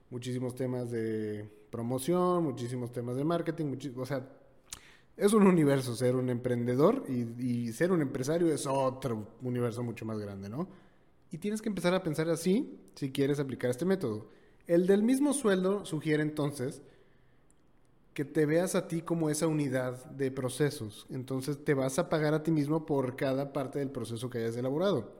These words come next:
Y vas a tener, pues, que pagarte. Si, si, si de alguna manera logras superar esa meta, no te vas a pagar más. Te vas a quedar nada más con la parte equivalente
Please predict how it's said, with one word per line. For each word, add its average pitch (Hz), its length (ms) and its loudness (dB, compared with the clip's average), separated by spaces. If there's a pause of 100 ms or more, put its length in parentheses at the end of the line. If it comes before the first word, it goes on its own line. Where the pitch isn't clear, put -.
(720)
Y 139 140 0
vas 127 260 0
a 165 100 -2
tener, 147 360 -2 (1300)
pues, 214 160 -4
que 220 100 0
pagarte. 175 540 4
Si, 180 140 -2
si, 170 380 -4
si 170 160 -4
de 165 80 6
alguna 208 280 4
manera 190 340 6
logras 175 500 8
superar 156 460 2
esa 170 220 4
meta, 175 580 0 (800)
no 143 180 -2
te 170 100 2
vas 151 180 2
a 151 100 -4
pagar 135 280 2
más. 143 520 -2 (760)
Te 110 80 -4
vas 117 140 -2
a 160 120 -2
quedar 151 500 2 (320)
nada 139 320 0
más 139 260 0
con 156 140 0
la 123 140 -2
parte 131 240 -2
equivalente 156 680 2